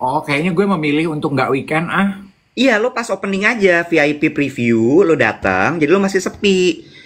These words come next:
Speaker 2: Bisa ketemu sama Papeo, lo ngobrol sama dia.
Speaker 1: Itu undangan gue buat berapa orang ya? Gue mesti berdua, kan?
Speaker 2: Lah, ngapa harus berdua?
Speaker 1: Bo,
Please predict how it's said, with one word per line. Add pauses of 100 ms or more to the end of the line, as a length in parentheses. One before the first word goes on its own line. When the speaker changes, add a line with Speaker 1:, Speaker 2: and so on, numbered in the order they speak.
(160)
Speaker 2:
Bisa
ketemu
sama
Papeo,
lo
ngobrol
sama
dia. (1500)
Speaker 1:
Itu
undangan
gue
buat
berapa
orang
ya?
Gue
mesti
berdua,
kan? (400)
Speaker 2:
Lah,
ngapa (160)
harus
berdua? (1000)
Speaker 1:
Bo,